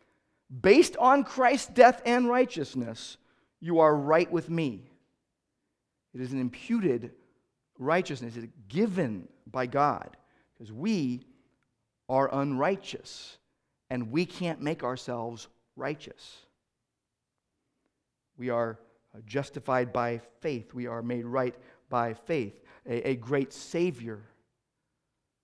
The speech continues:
has given us a great salvation. Think with me about boasting for a moment. It's just an interesting thing. If you go around bragging all the time,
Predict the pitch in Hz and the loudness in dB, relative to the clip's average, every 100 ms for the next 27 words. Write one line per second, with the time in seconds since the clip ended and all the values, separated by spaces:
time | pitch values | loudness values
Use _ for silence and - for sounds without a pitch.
0 | _ - 117 101 127 135 135 135 131 113 | _ -10 -10 -8 -6 -4 -4 -2 -4 -4
1 | - - 123 107 120 120 - 123 104 104 | -12 -12 -10 -8 -6 -8 -8 -10 -10 -10
2 | 113 - - _ _ _ _ _ _ _ | -14 -14 -20 _ _ _ _ _ _ _
3 | _ _ _ _ _ _ _ _ _ _ | _ _ _ _ _ _ _ _ _ _
4 | _ _ _ _ _ _ _ _ _ _ | _ _ _ _ _ _ _ _ _ _
5 | _ - 127 - 262 185 151 135 117 113 | _ -20 -20 -10 -8 -6 -4 -2 0 0
6 | 113 113 113 113 107 113 104 101 - 139 | -2 -6 -6 -12 -12 -12 -12 -12 -14 -14
7 | - 214 180 165 - 147 - 113 104 117 | -12 -12 -10 -10 -6 -8 -8 -12 -12 -14
8 | 101 _ _ _ _ _ _ _ _ _ | -16 _ _ _ _ _ _ _ _ _
9 | _ _ _ _ _ _ _ _ _ _ | _ _ _ _ _ _ _ _ _ _
10 | - 170 170 294 320 349 285 196 151 127 | 4 4 4 0 2 -2 0 0 0 -2
11 | 127 113 143 185 175 156 - 120 113 110 | -4 0 2 2 2 -2 -4 -4 -6 -8
12 | - 98 104 151 | -10 -8 -8 -10